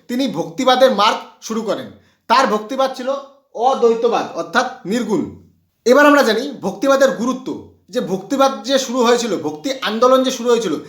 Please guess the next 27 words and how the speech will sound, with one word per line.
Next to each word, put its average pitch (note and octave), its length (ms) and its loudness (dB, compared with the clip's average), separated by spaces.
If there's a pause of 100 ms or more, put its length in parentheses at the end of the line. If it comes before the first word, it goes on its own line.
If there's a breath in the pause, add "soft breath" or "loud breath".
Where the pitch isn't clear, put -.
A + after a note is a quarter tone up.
(240 loud breath)
সমাজে C4 440 0
এর C4+ 240 4
কী D#4 180 2
প্রভাব A3+ 320 2
পড়েছিল, C#3+ 300 -8 (240)
এর A#3 140 -6
গুরুত্ব A3+ 440 -6
কী? B2 180 -10 (560 soft breath)
প্রথমে B3+ 300 4
এর C#4+ 160 6
প্রভাব A#3+ 280 2
পড়েছিল G#3+ 340 -2 (420 loud breath)
ধর্মীয় A#3 440 2
ক্ষেত্রে B3+ 640 -2
সাংস্কৃতিক A#3+ 800 -4
দিকের A#3+ 340 2
মিলন। F#3+ 300 2 (840)
এই C4 140 6
ভক্তিবাদের C4+ 640 2
মেন A#3+ 400 2
জিনিস B3 260 -4
কী C4+ 120 -6
ছিল? C4 160 -2 (400 loud breath)
তারা A#3 340 2
কবিতা, A#3+ 680 0
আবৃত্তি, A#3+ 920 -6 (240)
গান, A3+ 420 2